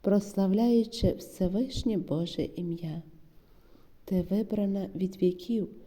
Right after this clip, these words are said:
щоб стати матір'ю Слова і матір'ю Його церкви. Слово Боже воплотилось у Тобі і стало для нас світлом.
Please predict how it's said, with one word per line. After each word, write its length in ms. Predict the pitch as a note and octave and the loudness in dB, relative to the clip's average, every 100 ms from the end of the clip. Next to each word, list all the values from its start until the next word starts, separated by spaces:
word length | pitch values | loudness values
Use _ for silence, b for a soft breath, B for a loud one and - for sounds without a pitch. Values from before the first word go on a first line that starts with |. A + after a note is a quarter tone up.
| B B B | B B B
щоб 300 | - F#3+ F#3+ | -6 -4 -2
стати 500 | - C4 C#4 - A#3 | -4 -4 -4 -2 -2
матір'ю 640 | F#3+ F#3+ F#3+ G3 F#3+ F3 | 0 0 -2 -4 -4 -4
Слова 580 | F#3 - F3+ F3+ F#3 F#3+ - - - | -6 -8 -6 -6 -8 -10 -12 -18 -4
і 140 | F#3 | -2
матір'ю 680 | F3 F#3 A3+ - G#3+ G3 F#3 - | -2 -4 -6 -8 -6 -4 -6 -4
Його 280 | F3 E3+ | -4 -4
церкви. 640 | F3+ - F3 F3 - - F#3+ - - b b b b b b | -8 -8 -8 -8 -10 -12 -12 -14 -20 b b b b b b
Слово 440 | - - F3+ F3+ F3 | -14 0 2 4 2
Боже 420 | F3+ G3+ G3+ F#3+ | 2 0 2 0
воплотилось 880 | F3 E3+ E3+ E3+ E3+ A#3 A#3 G#3 - | 2 0 0 -4 -2 0 2 0 -2
у 80 | F3+ | -6
Тобі 500 | F#3 E3 D#3+ A#3 C#4+ B B B B | -2 -2 0 -2 -2 B B B B
і 140 | F#3+ F#3+ | 0 2
стало 560 | - - B3+ D4 C4 | 0 0 2 4 4
для 240 | A#3 G3 F3+ | 2 0 2
нас 460 | G3+ B3 B3 - | 0 -2 -6 -10
світлом. 580 | - C#4 B3 - E3 E3+ | -4 0 0 -2 -6 -6